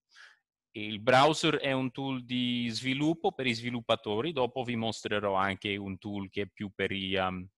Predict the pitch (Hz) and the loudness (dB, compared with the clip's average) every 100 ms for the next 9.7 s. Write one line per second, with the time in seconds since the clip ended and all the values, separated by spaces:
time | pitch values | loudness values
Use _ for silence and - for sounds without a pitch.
0 | _ 101 101 104 - 107 104 120 120 104 | _ -10 -8 -8 -2 0 0 -6 -6 -6
1 | 92 120 190 - - - - - - - | -4 -2 -2 -4 -16 -20 -18 -16 -18 -20
2 | _ - 113 110 110 110 113 113 - _ | _ -2 2 4 4 0 -2 -6 -12 _
3 | _ _ _ 165 151 151 156 151 147 143 | _ _ _ 8 10 10 8 6 2 2
4 | 127 139 135 131 123 - 131 120 123 117 | 4 6 6 4 -2 -2 2 4 2 4
5 | 110 120 127 123 - 110 104 98 98 98 | 6 8 8 6 4 2 2 4 2 0
6 | _ 120 120 123 123 117 151 135 117 123 | _ 6 6 6 0 -2 4 6 8 6
7 | - 120 - - 110 110 - 127 120 123 | 4 0 0 -4 -4 -4 4 6 6 4
8 | 120 - 139 - 131 123 127 117 117 113 | -2 -6 -8 -6 -2 0 2 0 0 0
9 | 107 104 104 101 98 98 | -2 -2 2 2 2 0